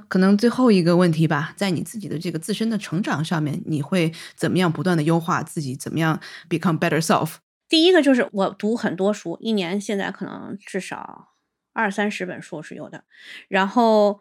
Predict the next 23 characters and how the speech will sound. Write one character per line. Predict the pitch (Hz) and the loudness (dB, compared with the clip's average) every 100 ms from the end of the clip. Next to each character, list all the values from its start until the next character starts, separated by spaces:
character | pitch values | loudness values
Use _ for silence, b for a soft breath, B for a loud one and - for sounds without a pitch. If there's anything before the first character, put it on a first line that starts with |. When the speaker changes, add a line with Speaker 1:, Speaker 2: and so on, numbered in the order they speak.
| _ | _
Speaker 2:
我 | 196 190 | -2 0
自 | 240 | 0
己 | 214 208 | 0 0
有 | 185 143 | 0 0
我 | 160 156 73 73 110 - | -2 -4 -4 -6 -8 -4
follow | 220 226 214 | 0 2 2
的 | 180 | 0
这 | 175 165 | -4 -6
个 | - - - | -6 -8 -4
内 | 240 | 0
修 | 220 254 247 | 0 0 0
的 | 214 - - 175 - | -2 -4 -10 -16 -12
道 | - 208 | -4 -2
路， | 165 - _ - | -2 -8 _ -2
有 | 208 | 2
两 | 233 135 - | 2 0 -6
条， | - 156 190 _ | -10 -10 -10 _
就 | 226 | -2
是 | 214 | 2
两 | 190 160 | 0 -2
个 | |
不 | 196 | -6
太 | 240 254 214 180 | -4 -2 -2 -4